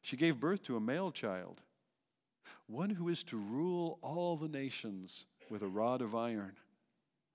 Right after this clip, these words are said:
But her child was caught up to God and to his throne." And the woman fled into the wilderness, where she has a place prepared by God, in which she is to be nourished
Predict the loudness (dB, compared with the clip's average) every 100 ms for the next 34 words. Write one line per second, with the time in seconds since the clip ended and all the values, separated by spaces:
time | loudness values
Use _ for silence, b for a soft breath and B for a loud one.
0 | B 6 10 12 12 12 12 12 12 10
1 | 8 2 6 6 8 4 4 2 4 10
2 | 10 10 8 8 6 4 6 6 4 2
3 | -4 0 4 6 4 2 -6 -16 _ _
4 | _ _ _ _ _ _ _ _ _ _
5 | -20 B -2 2 6 6 6 4 6 8
6 | 8 6 4 6 8 8 6 2 2 2
7 | 2 4 4 2 -2 0 0 -2 -8 0
8 | 0 2 2 2 4 4 2 0 -2 -2
9 | -2 -2 -2 -6 -2 0 0 -2 -4 -10